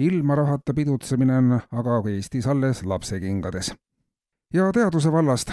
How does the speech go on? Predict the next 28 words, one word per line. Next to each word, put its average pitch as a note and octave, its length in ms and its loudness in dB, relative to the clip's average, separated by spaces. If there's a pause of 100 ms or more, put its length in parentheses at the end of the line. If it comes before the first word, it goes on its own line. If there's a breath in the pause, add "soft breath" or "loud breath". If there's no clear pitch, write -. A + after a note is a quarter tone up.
(100)
Täna F#3+ 200 2
saabub E3+ 400 0
Eestisse E3 500 -2
nasa F3 320 2
teadlaste C3+ 540 0
rühm, C#3+ 320 2
kellel B2+ 320 -2
kaasas C3+ 480 0
Marsi D3 400 0
uurimiseks B2+ 580 0
valmistatud B2+ 580 0
teaduslik B2+ 520 0
aparatuur. C3 680 2 (260 loud breath)
Keeruka C3 440 2
laboratooriumi C3+ 680 2
ülesandeks B2+ 640 0
on A#2+ 80 2
elu D3 220 2 (100)
või B2 160 0
selle B2+ 220 -2
jälgede C3 420 -2
avastamine B2 640 2
meie A#2+ 160 4
naaberplaneedil B2 1120 0
ja B2 120 2
vajadus B2+ 440 0
seadmeid A#2+ 460 0
testida C3 480 0